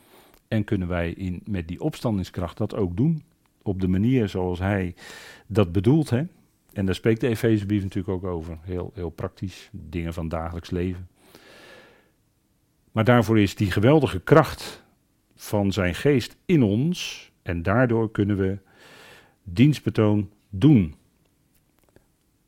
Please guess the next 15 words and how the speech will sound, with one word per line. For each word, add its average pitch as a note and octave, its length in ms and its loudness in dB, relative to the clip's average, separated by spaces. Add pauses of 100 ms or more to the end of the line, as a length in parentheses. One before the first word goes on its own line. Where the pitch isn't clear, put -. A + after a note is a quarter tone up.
(160)
Dienstwerk. F#2+ 840 0 (2250)
Dat A#2 220 0
is A2+ 100 -2
wat G2+ 120 -4
Paulus G#2 300 2
ook G2 140 0
zegt A#2+ 220 -2
in A2 80 -2
Filippenzen F#2+ 600 -2
drie, A#2 260 4
hè, A2 140 -2
dat G#2+ 200 -6
sluit F2+ 300 -4
daarop E2+ 420 -6
aan. G#2+ 380 -4